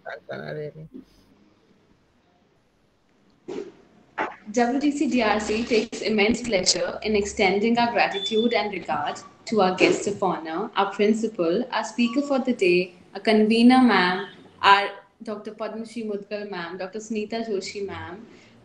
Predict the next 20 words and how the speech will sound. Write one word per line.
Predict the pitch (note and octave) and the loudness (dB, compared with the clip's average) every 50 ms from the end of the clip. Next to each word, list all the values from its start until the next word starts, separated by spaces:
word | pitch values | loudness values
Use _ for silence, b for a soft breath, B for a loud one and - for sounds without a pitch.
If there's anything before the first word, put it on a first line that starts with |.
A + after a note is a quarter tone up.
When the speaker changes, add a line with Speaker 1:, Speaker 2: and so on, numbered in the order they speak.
| _ - | _ -4
Speaker 2:
Doctor | - G3+ G3+ G3+ A3 | -2 -2 0 0 -2
Sarita | G#3+ - A3 G3+ A3 A3 B3 B3 A#3+ | -4 -2 -2 -2 -2 0 0 2 2
Nanda | A3+ G3+ G3+ G3 G3 G3 F#3+ | 2 0 0 0 0 0 -2
ma'am, | F3+ D#3+ D#3 D#3+ E3+ F#3 - | -2 -4 -4 -4 -6 -4 -2
and | G#3+ A#3 A#3+ - | -2 -2 -2 -2
all | - A3 A#3 C4 | -2 0 0 2
other | C4+ B3+ C4 B3+ | 2 0 0 -2
dignitaries, | - A#3 G#3 - G#3 G3+ G3 - - - G3 G#3+ G3+ G3+ G#3 - - | -4 -4 -6 -4 -2 -2 -2 -2 -4 -8 -8 -8 -6 -6 -8 -8 -6
all | - G#3 A3 A#3 | -2 0 0 2
the | A#3+ C4+ - | 2 0 -2
faculty | A#3+ A3 - F#3+ F#3+ F#3+ - G#3 | -4 -4 -2 -4 -4 -4 -4 -4
members, | G3 F3+ F3 F3+ F3 F3+ F3+ F#3+ F#3+ G3+ | -4 -2 -2 -4 -4 -2 -2 -2 -2 -4
and | G#3 G#3 | -4 -2
all | G#3+ A#3+ B3+ B3 | -2 -2 -2 -4
the | B3 B3 | -6 -10
students | - - A3+ G#3 E3+ G3 G3 G3+ G3 | -10 -10 -8 -6 -4 -4 -4 -4 -6
for | - F#3+ | -8 -10
joining | F3+ F#3+ F3 D#3+ D#3+ E3+ F3 F3 F3 | -10 -10 -10 -10 -10 -12 -14 -14 -14
us | F#3 F3+ | -14 -14
today. | - F#3+ F3 D#3 D3 D3+ F3+ A#3+ C#4 | -16 -14 -12 -12 -10 -10 -10 -12 -12